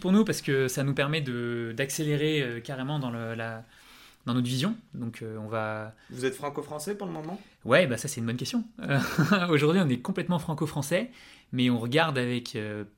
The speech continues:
Speaker 1: beaucoup d'attention des pays proches en Europe où on voit en fait les mêmes phénomènes qu'en France,
Speaker 2: Mhm.
Speaker 1: c'est-à-dire, euh, des courtiers qui émergent mais qui restent encore un peu traditionnels et qui seraient, euh, euh, enfin,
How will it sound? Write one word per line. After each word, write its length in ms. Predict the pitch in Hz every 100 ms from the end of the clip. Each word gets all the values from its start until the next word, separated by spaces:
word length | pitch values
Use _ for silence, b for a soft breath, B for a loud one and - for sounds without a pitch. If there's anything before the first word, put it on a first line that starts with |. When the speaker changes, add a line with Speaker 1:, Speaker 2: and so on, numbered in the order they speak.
| _ _
Speaker 1:
beaucoup 300 | - 226 -
d'attention 600 | 190 151 156 - 175 175
des 180 | 147 123
pays 240 | 120 135 135
proches 360 | - 165 160
en 60 | 135
Europe 340 | 123 131 185 -
où 80 | 123
on 60 | 117
voit 220 | 120 143
en 100 | 131
fait 220 | 147 139
les 60 | 117
mêmes 200 | 127 139
phénomènes 380 | 147 139 143 143
qu'en 120 | 131
France, 360 | - - - -
Speaker 2:
Mhm. 120 | 123 131 139
Speaker 1:
c'est-à-dire, 400 | - 123 135 127
euh, 140 | 120
des 140 | 120 120
courtiers 380 | - - 143 131
qui 100 | 127
émergent 440 | 123 139 151 139
mais 80 | 120
qui 160 | 113 117
restent 200 | 113 127
encore 220 | 120 123
un 120 | 123
peu 120 | 131
traditionnels 600 | - 123 117 127 135 156 151 B B B
et 80 | 117
qui 140 | -
seraient, 200 | - - 120 113
euh, 380 | 110 110 107 113 - b b b -
euh, 200 | 110 110 - - 127 - -
enfin, 400 | - 104 101 107